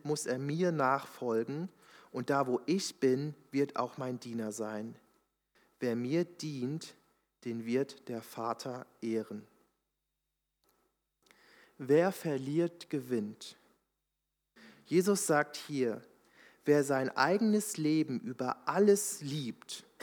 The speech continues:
der wird es verlieren. Wer aber in dieser Welt sein Leben loslässt, der wird es für das ewige Leben gewinnen. Und ich möchte das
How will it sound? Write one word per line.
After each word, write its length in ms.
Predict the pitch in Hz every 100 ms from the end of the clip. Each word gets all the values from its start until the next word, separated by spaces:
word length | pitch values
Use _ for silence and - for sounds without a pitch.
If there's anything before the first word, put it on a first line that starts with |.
| - 147
der 180 | 151
wird 240 | 147 151 151
es 140 | 131
verlieren. 720 | - 131 131 131 117 101 98 - _ _ _ _ _ _ _ _ _ _ _ _ _ - - _ _ _ 127
Wer 360 | 147 185 -
aber 320 | 131 127 123
in 120 | 117 117
dieser 400 | 170 175 147 135
Welt 360 | 135 143 -
sein 340 | - 139 120 113
Leben 800 | 123 185 220 202 120 110 101 - _ -
loslässt, 1080 | 120 160 233 220 - - 110 95 - - - _ _ _ _ _ _ _ _ _ - -
der 220 | 151 160
wird 220 | 147 135
es 100 | 131
für 120 | -
das 220 | 120 117 -
ewige 340 | 127 135 127
Leben 320 | 110 107 117 113
gewinnen. 540 | 117 107 92 82 - _ _ _ _ _ - - -
Und 100 | 156
ich 140 | 156 190
möchte 320 | 226 247 208
das 380 | 185 175 -